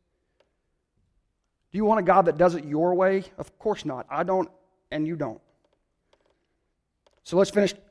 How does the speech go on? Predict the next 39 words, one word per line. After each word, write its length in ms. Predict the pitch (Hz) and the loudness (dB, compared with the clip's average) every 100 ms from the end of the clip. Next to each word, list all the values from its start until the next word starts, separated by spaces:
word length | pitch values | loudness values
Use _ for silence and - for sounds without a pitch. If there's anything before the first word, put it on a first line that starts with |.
| - | -2
up 160 | 175 175 | 0 2
talking 240 | 180 170 | 2 2
about 180 | 160 156 | 2 2
me 100 | 160 | 0
real 140 | 147 147 | 0 -2
quick, 220 | 135 - - - _ - | -4 -10 -18 -20 _ -18
'cause 100 | 139 | -8
I 60 | 143 | 0
really, 220 | 165 220 | 2 4
<laughs> 0 | |
I 140 | 208 | 4
really 360 | 151 165 170 147 | 4 4 4 2
don't 160 | 151 | -2
like 200 | 139 123 | -4 -8
it. 80 | - _ _ - _ _ _ _ _ _ _ _ - | -10 _ _ -20 _ _ _ _ _ _ _ _ -10
If 120 | - 202 | -6 2
you're 120 | 277 | 10
looking 300 | 269 233 202 | 10 10 0
for 180 | 185 160 | 0 0
a 40 | |
perfectly 500 | - 226 220 190 214 | 6 6 6 -2 -4
polished 580 | - 196 208 208 - - | 0 2 2 2 -4 -4
pastor, 540 | 165 185 - 214 208 _ _ _ _ _ _ _ - | 2 2 2 -4 -4 _ _ _ _ _ _ _ 0
I'm 160 | 180 180 | 2 4
not 220 | 165 151 | 4 2
your 100 | 143 | -4
guy. 200 | 131 104 _ _ _ _ _ _ _ _ _ _ _ _ _ _ _ _ 160 | -4 -6 _ _ _ _ _ _ _ _ _ _ _ _ _ _ _ _ -4
If 100 | 165 | 4
you're 120 | 247 | 6
looking 240 | 233 220 | 6 6
for 180 | 220 233 | 4 6
a 60 | 226 | 8
yes 280 | 247 226 | 8 8
man, 320 | 170 156 127 - _ _ _ _ _ _ _ _ _ _ _ _ _ _ - | 2 0 -2 -10 _ _ _ _ _ _ _ _ _ _ _ _ _ _ -2
I'm 180 | 165 170 | 0 6
definitely 340 | 196 175 165 | 6 6 2
not 240 | 165 156 | 2 2
your 80 | 151 | -2
guy. 240 | 143 117 | -6 -8